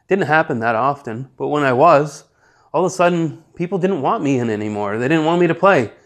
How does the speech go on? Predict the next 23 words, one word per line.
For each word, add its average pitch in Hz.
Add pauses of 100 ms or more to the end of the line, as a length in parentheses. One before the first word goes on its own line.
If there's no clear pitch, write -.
(220)
"Put 180
in 196
the 180
next 180
guy, 117
put 175
in 185
the 175
next 151
guy." 104
And 160
I'm 196
talking 208
about, 147
like, 120
one 127
period 113 (400)
or 143
two 185
periods 139
of 117
bad 107
play. -